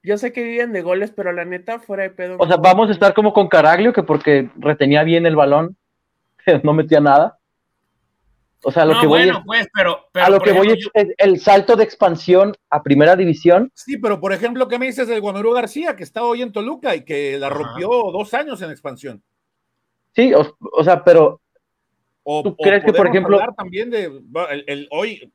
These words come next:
Speaker 4: a ver, en Querétaro lo está rompiendo el Choco Manzanares, jugador que también es de, de, de la cantera de Orlegui, que está con Querétaro, central
Speaker 2: O
Speaker 4: inamovible en el, en el, en Gallos, ¿eh?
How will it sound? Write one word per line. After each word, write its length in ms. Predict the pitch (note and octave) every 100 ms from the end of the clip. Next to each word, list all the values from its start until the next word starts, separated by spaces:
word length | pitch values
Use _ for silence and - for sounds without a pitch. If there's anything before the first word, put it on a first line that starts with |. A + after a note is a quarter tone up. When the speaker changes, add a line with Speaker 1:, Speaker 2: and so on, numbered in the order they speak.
| A#2 B2
Speaker 4:
a 80 | A#2+
ver, 200 | A3 F3
en 180 | C#3 B2
Querétaro 400 | C#3 F3+ A3+ A#3
lo 80 | E3+
está 180 | C#3 G#3+
rompiendo 320 | G#3+ A3 B3
el 80 | -
Choco 220 | A#3 B3
Manzanares, 720 | G#3+ D3 C#3+ A#3 D4+ A3+ _ _ _
jugador 560 | - E3+ E3 G3+ B3 -
que 180 | _ C#3+
también 540 | - B2 B2+ E3 C#4
es 120 | C4+ G3+
de, 340 | G3+ E3+ D3 C3+
de, 300 | C#3 C3+ B2
de 120 | C3
la 120 | C3
cantera 360 | C#3 B2+ E3 G3+
de 80 | A#3
Orlegui, 480 | B3 A#3+ A3 C#4+ _ _ _ _ _ _
que 100 | _ D3+
está 240 | - E3
con 180 | - G#3+
Querétaro, 540 | D#3 A#3+ D4+ A3 - _ _ _ _
central 420 | - D#3+ D#3+ G3
Speaker 2:
O 40 | B3
Speaker 4:
inamovible 480 | G#3+ D#3 F#3 B3+ A#3
en 80 |
el, 140 | E3+ C#3+
en 140 | C#3
el, 280 | C3+ B2+ B2+
en 140 | B2
Gallos, 420 | B2 A3 C4 F#3 G3+
¿eh? 140 | C#4